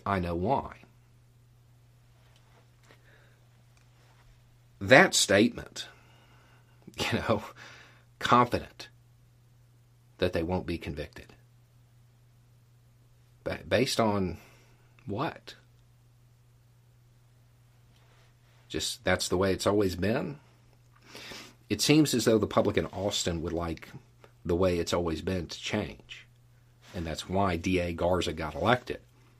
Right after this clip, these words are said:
And now you have nineteen cops that were indicted. We don't know the specifics of these cases. I mean, they could just be,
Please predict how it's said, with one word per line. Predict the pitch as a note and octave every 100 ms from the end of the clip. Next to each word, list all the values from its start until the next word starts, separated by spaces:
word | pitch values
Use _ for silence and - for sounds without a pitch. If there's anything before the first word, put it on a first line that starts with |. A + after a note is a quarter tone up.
| _ - - - - -
And | D#2+
now | F2
you | F2+ E2
have | F#2 E2+
nineteen | F2+ E2 - E2
cops | - B2+ G2+ -
that | -
were | E2 D2+
indicted. | C#2+ G#2+ F2 - - - _ _ _ _ _ _ _ _ _ _ _ _ _ _ - _ _ _ - - - - - - - - - - - _ _ - - - - - _ _ _ _ _ _ _ _ _
We | G2+ C#3+
don't | D3 C3+ G2+
know | G#2
the | E2+
specifics | - - E2 E2 D#2 -
of | C2+
these | C#2 -
cases. | - - - - - - - _ _ _ _ - -
I |
mean, | F#2 G2
they | G#2+
could | B2 - C#3 E2+
just | D2 A2 -
be, | - C3